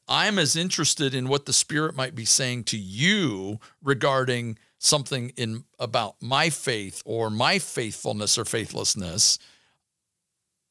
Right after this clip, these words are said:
I want a brother or a sister to be able to speak into that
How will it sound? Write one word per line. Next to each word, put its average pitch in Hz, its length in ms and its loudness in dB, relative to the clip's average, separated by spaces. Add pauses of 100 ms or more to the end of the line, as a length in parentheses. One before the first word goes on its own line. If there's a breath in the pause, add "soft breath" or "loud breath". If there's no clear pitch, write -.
(140)
I 151 160 4
want 156 440 2
a 151 80 -2
brother 110 460 -2
or 113 160 -4
a 107 60 0
sister - 400 2
to 101 80 -8
be 107 140 -2
able 107 160 -2
to 98 60 -2
speak - 580 0
into 107 340 -2
that 92 320 -6